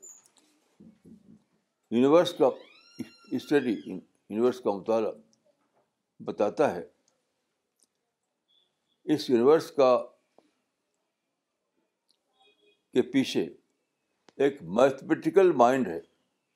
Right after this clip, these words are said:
یہ اس کا لفظ ہے، میتھمیٹیکل مائنڈ۔ یعنی یونیورس کی جو،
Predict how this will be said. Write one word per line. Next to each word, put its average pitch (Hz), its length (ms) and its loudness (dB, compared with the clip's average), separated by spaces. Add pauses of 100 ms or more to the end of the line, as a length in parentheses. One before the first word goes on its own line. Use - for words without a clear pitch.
(1600)
یہ 127 100 0
اس 131 160 0
کا 123 120 2
لفظ 101 300 -2
ہے، - 80 -12 (1300)
میتھمیٹیکل 120 840 -2
مائنڈ۔ 90 300 -6 (960)
یعنی 120 460 -6
یونیورس 147 460 0 (160)
کی 131 300 -4
جو، 107 260 -2